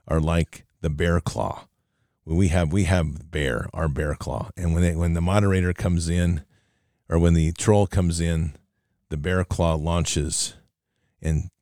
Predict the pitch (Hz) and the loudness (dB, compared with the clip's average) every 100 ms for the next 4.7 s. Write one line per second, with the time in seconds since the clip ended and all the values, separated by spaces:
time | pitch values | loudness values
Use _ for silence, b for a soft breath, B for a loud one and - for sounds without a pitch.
0 | _ _ 80 80 78 - - 85 76 71 | _ _ -4 -2 -2 -4 -2 -2 -2 -4
1 | 80 80 76 73 78 - 80 80 73 69 | -4 -4 -2 -2 -4 -2 -2 -2 -4 -6
2 | 69 52 104 - - 78 76 _ b b | -8 -10 -12 -16 -10 -10 -10 _ b b
3 | b b 90 107 101 - - 107 101 - | b b -4 -2 0 -2 -4 -2 -2 0
4 | 98 104 85 80 82 67 107 | 2 2 2 0 0 -2 -8